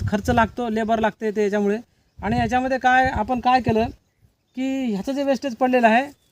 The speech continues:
तर हे ह्या दोन झाडाच्या ओळीमध्ये, अ, ह्याचं वेस्टेज आपण टाकलेलं आहे, कट केलेलं आहे. सीताफळाचा असू द्या, पेरूचा असू द्या,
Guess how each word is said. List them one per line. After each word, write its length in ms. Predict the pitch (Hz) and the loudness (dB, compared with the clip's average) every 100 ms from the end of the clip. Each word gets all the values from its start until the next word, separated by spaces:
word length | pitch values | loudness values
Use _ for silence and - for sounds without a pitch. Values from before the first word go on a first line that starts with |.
| - | -12
तर 60 | 247 | -6
हे 480 | 196 262 269 277 285 330 - - - _ - | 0 2 2 0 -2 -4 -8 -6 -10 _ -6
ह्या 200 | 208 254 | 0 0
दोन 320 | 202 240 311 | 2 2 4
झाडाच्या 360 | 233 240 262 262 | 4 4 4 2
ओळीमध्ये, 480 | 240 262 233 226 294 - _ _ _ _ | 0 2 2 2 -2 -12 _ _ _ _
अ, 80 | 196 190 196 190 190 185 | -8 -4 -2 -2 -4 -4
ह्याचं 220 | 175 240 | -6 -4
वेस्टेज 320 | 262 247 269 247 | -2 -2 0 0
आपण 200 | 220 214 | 0 0
टाकलेलं 320 | 202 208 190 | 0 2 2
आहे, 160 | 180 | 2
कट 60 | 185 190 | 0 0
केलेलं 200 | 165 135 | -6 -6
आहे. 120 | - _ _ _ _ _ | -12 _ _ _ _ _
सीताफळाचा 460 | 202 247 226 247 240 | -4 -2 0 2 2
असू 160 | 214 226 | 0 2
द्या, 140 | 233 | 0
पेरूचा 460 | 214 220 226 220 214 | 2 2 2 0 -2
असू 160 | 202 | 0
द्या, 240 | 208 214 | 0 0